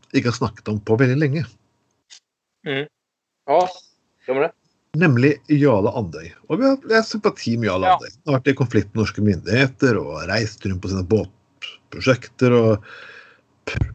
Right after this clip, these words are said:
Speaker 1: ja, prøvd å vise litt sånn machoholdning. Jeg vet ikke helt hva jeg skal kalle det, men OK, greit nok. Fyren er litt, er ikke helt konvensjonell, kan man si da. Nå, nå har også han bestemt seg faktisk for å faktisk lage et politisk parti.
Speaker 2: Ja.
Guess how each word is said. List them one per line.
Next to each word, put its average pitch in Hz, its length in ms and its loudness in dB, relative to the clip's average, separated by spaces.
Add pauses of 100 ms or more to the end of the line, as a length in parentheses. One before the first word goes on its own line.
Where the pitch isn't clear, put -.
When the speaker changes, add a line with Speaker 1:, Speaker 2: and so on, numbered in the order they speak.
(120)
Speaker 1:
ja, 113 240 0
prøvd 127 320 2
å 120 60 4
vise - 180 -4
litt 104 160 0
sånn 104 160 2
machoholdning. 123 480 -2
Jeg 151 80 2
vet 180 80 -4
ikke 202 80 2
helt 196 80 -10
hva 190 60 -12
jeg - 20 -12
skal 185 140 -2
kalle 165 180 4
det, 185 80 0
men 170 240 -2
OK, 160 160 -2 (160)
greit 104 240 -4
nok. 113 160 -8
Fyren 139 160 0
er 104 220 -2
litt, - 100 -20 (320)
er - 160 -12
ikke 117 160 0
helt 98 160 -4
konvensjonell, 98 480 -6
kan - 160 -10
man 78 160 -10
si 80 80 0
da. 69 100 -4 (960)
Nå, 165 160 0 (1000)
nå 131 160 0
har 165 160 4
også 143 160 0
han 120 160 0
bestemt 110 320 -4
seg 113 160 2
faktisk - 400 -6
for 139 460 -2 (260)
å 117 160 0
faktisk - 680 -4 (500)
lage 110 240 -2
et - 80 -20
politisk 73 340 -8
parti. - 200 -12 (1600)
Speaker 2:
Ja. 135 140 0